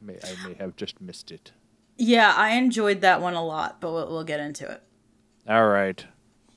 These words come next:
Speaker 1: So let's, let's start with I Am Your Mother. Like I said, this is the shortest of the th-, um, all of season two at fourteen minutes, um,
Speaker 2: Mm-hmm.
Speaker 1: not including credits, which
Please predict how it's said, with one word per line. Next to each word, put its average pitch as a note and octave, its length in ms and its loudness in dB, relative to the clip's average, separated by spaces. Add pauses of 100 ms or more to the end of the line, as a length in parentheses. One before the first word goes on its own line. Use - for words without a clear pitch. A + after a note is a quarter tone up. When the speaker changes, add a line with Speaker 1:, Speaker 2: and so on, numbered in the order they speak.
(140)
Speaker 1:
So F#3+ 160 6
let's, - 340 6 (200)
let's D3+ 220 2
start F#3 300 8
with D#3 380 6
I D3+ 120 4
Am D3+ 160 4
Your C#3+ 120 2
Mother. C3 320 6
Like C3+ 160 4
I C3 60 2
said, C3 200 2
this D3+ 160 0
is C#3+ 100 -4
the C3 120 0
shortest A3 720 6
of B2+ 280 4
the A#2+ 100 -2
th-, - 100 -20 (220)
um, A2 340 4
all C3+ 320 6 (100)
of A#2 160 0
season A#2 300 0
two G#2 280 0
at G2 120 -8
fourteen B2 680 -2
minutes, G2 500 -10 (360)
um, F#2+ 420 2 (220)
Speaker 2:
Mm-hmm. B2+ 80 -16
Speaker 1:
not A2+ 180 2
including G#2 640 -2 (280)
credits, G2 560 0
which - 400 -6